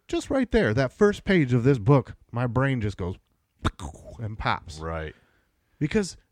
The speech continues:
Speaker 1: everything you've ever learned or thought of.
Speaker 2: Well, anything that's classically been taught in
Speaker 1: For me,
Speaker 2: history
Speaker 1: Antarctica
Speaker 2: classes
Speaker 1: was just
Speaker 2: and
Speaker 1: an ice chunk.
Speaker 2: Right, for sure.
Speaker 1: I didn't even think what was under
Speaker 2: Like
Speaker 1: fucking neath it.
Speaker 2: landmass,
Speaker 1: Meanwhile,
Speaker 2: yeah.
Speaker 1: a map that shows it without ice.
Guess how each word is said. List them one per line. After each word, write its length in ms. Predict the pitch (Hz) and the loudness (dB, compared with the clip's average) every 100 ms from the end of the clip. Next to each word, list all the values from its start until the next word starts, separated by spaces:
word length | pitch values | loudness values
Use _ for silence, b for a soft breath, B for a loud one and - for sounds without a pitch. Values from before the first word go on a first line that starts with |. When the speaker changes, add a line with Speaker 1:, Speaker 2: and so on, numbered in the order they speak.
| _ | _
Speaker 1:
everything 440 | 139 156 160 180 175 | -2 0 -2 0 0
you've 180 | 170 | 2
ever 220 | 156 165 175 | 2 2 2
learned 320 | 127 139 135 | 2 2 0
or 100 | 107 | -4
thought 340 | 104 175 185 | -4 -2 -2
of. 320 | 107 117 143 - _ _ _ _ _ _ _ | 0 -2 -4 -12 _ _ _ _ _ _ _
Speaker 2:
Well, 180 | 165 147 | -2 0
anything 360 | 131 151 131 127 | 0 -2 -2 -4
that's 120 | 104 | -4
classically 540 | - 120 117 - 110 | 0 0 -2 -4 -4
been 240 | 104 107 107 | -2 -4 -4
taught 400 | 104 107 107 110 | -4 -2 -4 -6
in 420 | 110 107 101 98 _ | -8 -8 -10 -14 _
Speaker 1:
For 180 | - 190 | 0 2
me, 140 | 226 | 2
Speaker 2:
history 120 | 294 | 2
Speaker 1:
Antarctica 540 | 269 214 214 208 233 285 | 4 6 6 6 6 4
Speaker 2:
classes 80 | 214 | 4
Speaker 1:
was 120 | 196 | 4
just 220 | 196 185 | 2 0
Speaker 2:
and 100 | 175 | 2
Speaker 1:
an 60 | 180 | 2
ice 160 | 247 | 2
chunk. 440 | - 143 113 - 62 - | 2 0 0 -4 -14 -10
Speaker 2:
Right, 340 | 87 107 104 - _ | -4 -2 -4 -10 _
for 100 | - | -10
sure. 260 | 101 120 101 | -6 -4 -2
Speaker 1:
I 60 | 165 | 0
didn't 120 | 254 | 0
even 120 | 202 | 0
think 180 | - 240 | 0 0
what 100 | 269 | 2
was 140 | 196 131 | 2 2
under 160 | 120 104 | 0 0
Speaker 2:
Like 140 | 110 | -2
Speaker 1:
fucking 140 | 117 107 | -2 -2
neath 220 | 107 95 | -2 -2
it. 140 | 87 | -6
Speaker 2:
landmass, 600 | - 101 98 87 85 85 | -4 -4 -4 -6 -8 -4
Speaker 1:
Meanwhile, 400 | 143 208 185 175 143 | 2 4 4 2 2
Speaker 2:
yeah. 60 | |
Speaker 1:
a 20 | |
map 400 | 151 131 156 170 | 2 4 4 2
that 160 | - 110 | -2 -6
shows 340 | - 156 175 | 2 6 6
it 100 | 139 123 | 4 4
without 480 | 123 110 107 165 - | 2 4 4 4 2
ice. 500 | 98 90 107 - - | 0 0 -2 -8 -18